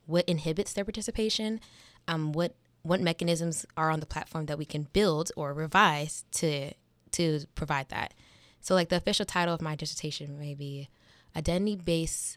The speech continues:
Signals, Using Identity-Based Signals in E-Mentorship to Support, uh, Program Engagement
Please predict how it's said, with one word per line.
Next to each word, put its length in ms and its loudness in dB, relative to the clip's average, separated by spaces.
Signals, 760 -4
Using 240 2
Identity-Based 600 0
Signals 640 -4
in 140 -4
E-Mentorship 840 -4
to 100 -12
Support, 600 -6
uh, 120 -6
Program 360 -2
Engagement 480 -6